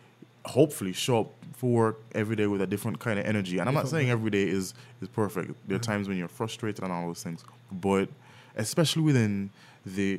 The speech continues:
Speaker 1: the media industry,
Speaker 2: True.
Speaker 1: 'cause I'm partial to that, right? 'Cause
Speaker 2: Yes.
Speaker 1: that's where, that, that's where I'm, that's where I live.
Speaker 2: That's where you
Speaker 1: Um,
Speaker 2: live. <laughs>
Speaker 1: right.
Speaker 2: That's where you pitch your tent and you build
Speaker 1: That,
Speaker 2: your
Speaker 1: that,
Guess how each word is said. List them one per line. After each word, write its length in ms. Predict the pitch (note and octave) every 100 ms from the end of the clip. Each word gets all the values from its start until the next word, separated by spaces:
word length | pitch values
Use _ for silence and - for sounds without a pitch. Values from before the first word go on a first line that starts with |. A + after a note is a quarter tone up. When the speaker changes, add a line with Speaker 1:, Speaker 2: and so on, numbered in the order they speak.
| F2+
Speaker 1:
the 80 | F#2+
media 520 | G2 A2 A#2 G#2+ G2
industry, 560 | G2 F2+ F2+ - D#2+ -
Speaker 2:
True. 160 | C#3+
Speaker 1:
'cause 120 | A2+
I'm 120 | F2 F2
partial 400 | A2 F#2+ - E2
to 120 | F#2+
that, 200 | D#2+ D#2+
right? 60 |
'Cause 60 | E2
Speaker 2:
Yes. 160 | D3+ D#2+
Speaker 1:
that's 200 | E2 F2
where, 220 | E2+ E2
that, 200 | C#2 E2
that's 200 | E2 -
where 100 | E2+
I'm, 120 | E2
that's 160 | D2+ -
where 80 | E2+
I 20 |
live. 260 | F2 F2 D#2+ - - - - - -
Speaker 2:
That's 160 | E3+
where 80 | A3
you 80 | A3+
Speaker 1:
Um, 40 |
Speaker 2:
live. 560 | B3 - - - - G2+
<laughs> 80 | F3
Speaker 1:
right. 180 | A2+ F#2+ F#2+
Speaker 2:
That's 140 | E3 E3
where 100 | F3+
you 80 | F#3
pitch 240 | G3+ -
your 80 | F3+
tent 320 | - F3+ E3
and 180 | E3 D#3+
you 80 | D#3+
build 260 | D3+ D#3+
Speaker 1:
That, 40 | D#3
Speaker 2:
your 120 |
Speaker 1:
that, 80 | D#3+